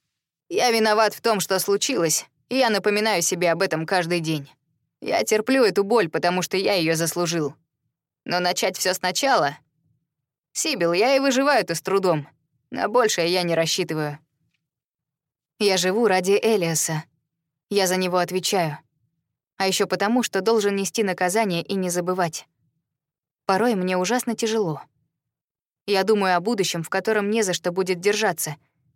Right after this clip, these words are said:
и мне хочется малодушно закончить всё прямо сейчас. Но есть Скай,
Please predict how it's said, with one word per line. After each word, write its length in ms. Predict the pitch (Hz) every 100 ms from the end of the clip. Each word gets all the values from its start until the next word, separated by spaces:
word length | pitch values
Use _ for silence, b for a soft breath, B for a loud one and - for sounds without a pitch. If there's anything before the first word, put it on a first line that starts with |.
| _ _
и 80 | 226
мне 200 | 226 226
хочется 380 | 233 214 202
малодушно 540 | 208 202 196 233 247 185
закончить 460 | 175 180 220 180
всё 180 | - 175
прямо 300 | 165 220 180
сейчас. 500 | 160 156 - 143 - - _ _ _ _ _ _ _ _ _ _ _ _ _ _
Но 140 | - 185
есть 260 | 170 165
Скай, 400 | - - 233 165